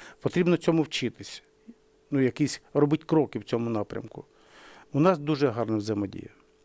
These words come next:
Даже до м-, до нас звернулись, е, якщо беремо по поліції,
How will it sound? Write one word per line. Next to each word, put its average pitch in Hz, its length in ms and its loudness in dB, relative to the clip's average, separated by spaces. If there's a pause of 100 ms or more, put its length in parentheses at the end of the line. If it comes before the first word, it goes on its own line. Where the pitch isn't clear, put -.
(540)
Даже 151 240 4
до 147 100 2
м-, 151 160 0
до 143 240 2
нас 156 320 0
звернулись, 139 680 0 (300)
е, 123 440 4 (200)
якщо 135 240 2
беремо 143 280 4
по 131 120 -4
поліції, 117 640 -2